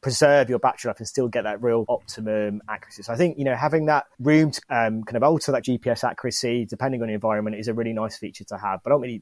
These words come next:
you know, you want built-in G P S, and pretty much every watch has that. I think also a key thing I think for me, I think most people look for, is, you know, that ability to play around the data fields and how your screens look,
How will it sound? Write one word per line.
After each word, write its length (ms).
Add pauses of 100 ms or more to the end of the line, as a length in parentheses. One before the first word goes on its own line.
you 100
know, 60
you 160
want 240
built-in 260
G 120
P 100
S, 100
and 100
pretty 140
much 220 (340)
every 180
watch 300
has 220
that. 180 (300)
I 80
think 260
also 400
a 60
key 240
thing 200
I 100
think 260
for 100
me, 240
I 80
think 300
most 240
people 240
look 160
for, 220 (260)
is, 100
you 80
know, 40
that 120
ability 420
to 120
play 320
around 320
the 80
data 320
fields 400
and 120
how 200
your 200
screens 600
look, 240